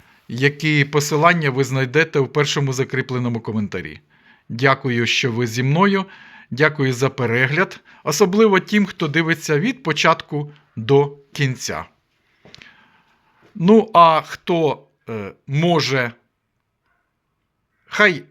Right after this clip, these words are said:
дуже-дуже ма-, манюсінькими, невеличкими донатами допомогти, реквізити в описі.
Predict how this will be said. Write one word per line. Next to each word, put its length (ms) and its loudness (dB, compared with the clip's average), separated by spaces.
дуже-дуже 800 -2
ма-, 240 -2
манюсінькими, 1000 0
невеличкими 760 0
донатами 540 -2
допомогти, 600 0
реквізити 560 0
в 140 0
описі. 440 -8